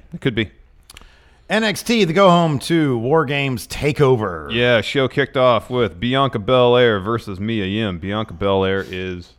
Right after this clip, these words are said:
Speaker 1: she's something else.
Speaker 2: They gave
Speaker 1: She
Speaker 2: this
Speaker 1: is gonna be
Speaker 2: match
Speaker 1: massive.
Speaker 2: a lot of time,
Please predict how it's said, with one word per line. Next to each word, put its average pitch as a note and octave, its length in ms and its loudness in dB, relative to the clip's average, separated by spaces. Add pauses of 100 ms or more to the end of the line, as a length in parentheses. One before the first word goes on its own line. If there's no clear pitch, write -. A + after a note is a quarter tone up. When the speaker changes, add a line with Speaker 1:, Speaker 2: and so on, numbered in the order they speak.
(380)
Speaker 1:
she's - 240 -10
something F#2 300 -8
else. E2 220 -14
Speaker 2:
They D#3 240 0
gave D#3 280 -2
Speaker 1:
She C3 60 -6
Speaker 2:
this B2 140 -2
Speaker 1:
is G2 120 -4
gonna G2+ 140 -2
be G#2 60 2
Speaker 2:
match E2+ 320 -4
Speaker 1:
massive. F2+ 340 -4
Speaker 2:
a G#2+ 40 0
lot G#2 420 2
of D3 100 -6
time, C#3+ 560 -2